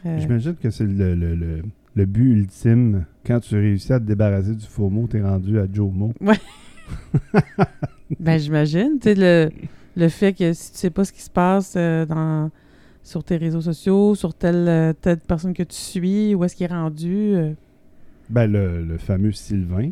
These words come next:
Speaker 2: que, que j'ai parlé tantôt,
Speaker 1: Ouais.
Speaker 2: Sylvain et fromage,
Speaker 1: Ouais.
Speaker 2: lui,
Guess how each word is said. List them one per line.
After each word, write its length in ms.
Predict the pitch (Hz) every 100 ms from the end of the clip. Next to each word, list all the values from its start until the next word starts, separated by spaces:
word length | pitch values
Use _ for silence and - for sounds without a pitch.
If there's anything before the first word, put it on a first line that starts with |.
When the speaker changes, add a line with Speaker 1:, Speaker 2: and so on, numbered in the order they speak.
| -
Speaker 2:
que, 100 | - 87 85 85
que 100 | 92
j'ai 120 | 87
parlé 260 | 87 85 120
tantôt, 280 | 92 98 123
Speaker 1:
Ouais. 180 | 160 233
Speaker 2:
Sylvain 320 | 269 101 101 110
et 80 |
fromage, 540 | 95 95 101 175 285 - - - - -
Speaker 1:
Ouais. 60 |
Speaker 2:
lui, 280 | 95 147 180